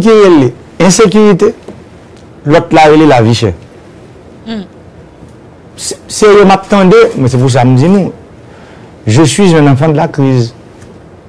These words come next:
Speaker 1: mil nèf san katrevensis Mwen sonje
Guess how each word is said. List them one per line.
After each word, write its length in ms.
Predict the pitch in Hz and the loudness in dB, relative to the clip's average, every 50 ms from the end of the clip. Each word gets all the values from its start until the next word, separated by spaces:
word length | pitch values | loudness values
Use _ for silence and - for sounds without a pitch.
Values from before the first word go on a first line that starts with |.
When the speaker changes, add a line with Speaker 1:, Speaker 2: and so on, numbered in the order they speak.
| - - - | -14 -6 -2
Speaker 1:
mil 160 | 160 170 170 165 | 0 0 2 2
nèf 100 | 160 139 | 0 -2
san 140 | - 156 131 | -2 -4 -4
katrevensis 720 | 131 127 120 123 117 117 110 - - 180 190 185 - - - - - - - - - - - - - - - - - - - - - - - - - | -2 0 0 0 0 0 -2 -2 -4 -6 -6 -6 -8 -18 -20 -20 -20 -20 -20 -20 -20 -20 -20 -20 -20 -20 -20 -20 -20 -20 -20 -20 -20 -20 -16 -8 -6
Mwen 160 | 127 143 131 | -4 -2 -2
sonje 440 | - 143 147 156 165 180 214 - - | 0 0 0 0 2 2 0 -2 -4